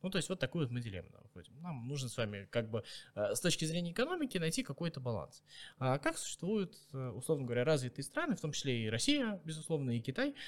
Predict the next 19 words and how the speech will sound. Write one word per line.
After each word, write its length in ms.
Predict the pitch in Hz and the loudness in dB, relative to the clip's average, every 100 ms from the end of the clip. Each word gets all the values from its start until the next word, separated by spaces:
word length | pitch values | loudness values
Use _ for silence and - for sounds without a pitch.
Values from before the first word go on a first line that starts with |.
| - - - | -10 -10 -2
а, 180 | 139 135 | 2 4
в 60 | |
общем-то, 320 | 175 - 139 131 - | 2 -4 -6 -6 -6
к-, 240 | - 73 | -6 -4
недостаток 480 | 143 180 190 196 151 | -2 2 4 4 4
населения 520 | 160 - 269 330 262 | 0 -2 -4 -2 0
компенсируется 760 | 202 170 160 - 277 226 202 175 | 2 0 0 2 4 4 2 0
прибылью 380 | - 196 156 131 | 2 0 2 2
населения 600 | 127 - 165 220 147 127 | 0 -2 0 0 0 0
из, 180 | 139 117 | -2 -2
э, 440 | 113 107 98 87 - - | 0 0 0 -4 -8 -12
других 340 | 120 135 131 | -8 -6 -4
регионов, 420 | 117 110 98 76 | -4 -4 -4 -6
да, 140 | 85 180 | -10 -10
то 80 | 107 | -8
есть 100 | - | -6
мигранты, 400 | 139 110 95 - | 2 4 2 -6
о 80 | |
че-, 240 | - 92 | -14 -14